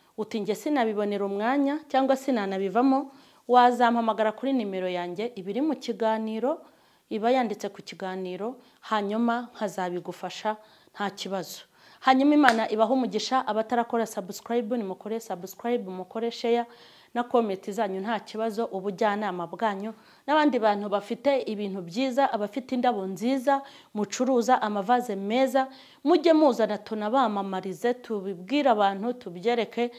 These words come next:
abantu, n'abandi bafite ibindi bamamaza, um,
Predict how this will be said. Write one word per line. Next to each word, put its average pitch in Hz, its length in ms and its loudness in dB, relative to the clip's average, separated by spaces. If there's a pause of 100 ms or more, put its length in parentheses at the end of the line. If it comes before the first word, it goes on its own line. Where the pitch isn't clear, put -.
(280)
abantu, 214 640 4
n'abandi 269 300 2
bafite 196 320 -4
ibindi 240 420 -2 (280)
bamamaza, 208 920 4 (440)
um, 190 560 -2